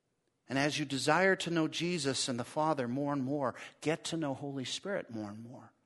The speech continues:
and spend time with him. Learn to pay attention to his voice.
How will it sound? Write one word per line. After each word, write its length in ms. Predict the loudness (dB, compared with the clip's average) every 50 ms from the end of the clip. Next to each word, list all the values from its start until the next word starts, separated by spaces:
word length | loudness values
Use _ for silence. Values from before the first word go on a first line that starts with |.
| _ _ _ _ -20 -20 -12 -6
and 100 | -4 -2
spend 280 | 0 4 4 4 4 4
time 320 | 4 4 6 6 6 6
with 160 | 4 2 2 2
him. 160 | 0 -2 -2 -4 -10 -2 4
Learn 180 | 6 6 6 6
to 100 | 4 2
pay 180 | 4 6 8
attention 640 | 8 8 6 4 4 4 4 4 2 0 0 0 0
to 140 | 0 0 2
his 200 | 2 0 0 0
voice. 500 | -2 -2 -2 -2 -2 -4 -6 -8 -10